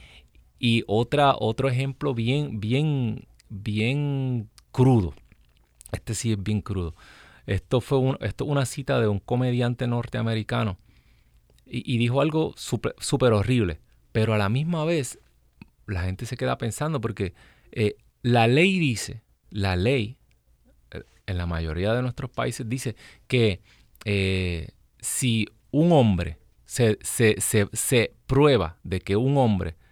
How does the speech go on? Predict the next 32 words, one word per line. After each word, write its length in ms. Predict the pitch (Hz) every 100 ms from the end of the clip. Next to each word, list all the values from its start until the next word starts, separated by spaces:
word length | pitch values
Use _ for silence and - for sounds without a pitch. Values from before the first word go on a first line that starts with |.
| _
es 140 | - 110
papá 500 | - 127 - 160 - _ _ _ _
de 120 | 98
un 140 | 117 151
bebé 240 | 160 165
que 120 | 160
viene 200 | 156 160
en 60 | 165
camino, 460 | 156 160 185 135 - - _
ese 320 | 110 110 147
hombre 260 | 151 143 131
está 280 | - 147 -
obligado 840 | 107 98 92 87 90 147 214 180
por 320 | - 95 87
ley 480 | 87 95 139 110 202 _ _ _ _ _ _ _ _ _
a 200 | 113 107 - _
proveerle 800 | 135 123 107 107 160 202 208 202
a 140 | 156
ese 200 | 180 180
niño 420 | 147 147 143 - -
las 140 | 107
cosas 360 | - - - 76
básicas 720 | 90 87 139 - 107 - - - _ _ _ _ _
para 240 | - 95 85
vivir. 320 | 85 101 - _ _ _ _ _ - 107 _ _
Lo 140 | 98 98
básico 400 | 120 - 92 87
para 200 | 92 87
vivir, 260 | 78 80 _ _
por 220 | - 117 104
ley. 300 | 107 95 - _ _ _ _ _ _ _
Y 240 | 139 139